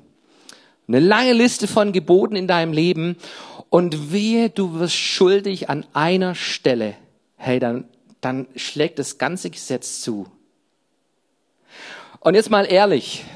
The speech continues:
wir sind unter uns heute Morgen, du und Gott, ich und Gott und wir hier in, im heiligen Moment. Es geht, es geht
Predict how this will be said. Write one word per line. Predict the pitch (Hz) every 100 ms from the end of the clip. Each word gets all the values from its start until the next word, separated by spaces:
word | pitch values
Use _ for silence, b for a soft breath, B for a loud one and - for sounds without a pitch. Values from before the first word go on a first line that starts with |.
| B B
wir | 185
sind | - 214
unter | 214 196
uns | 214 202 -
heute | 190 202
Morgen, | 185 196 196 147
du | 185 226 240
und | 185
Gott, | 170 202 - - -
ich | 202 208
und | 202 185
Gott | 202 175
und | 175 156 - B B B
wir | 190 208
hier | 196 220 151 B B B
in, | 165 175
im | 180 180 190
heiligen | 208 220 202
Moment. | 185 190 185 170 - B B B
Es | 180 - -
geht, | 220 185 160 B B _
es | 180 180
geht | 214 226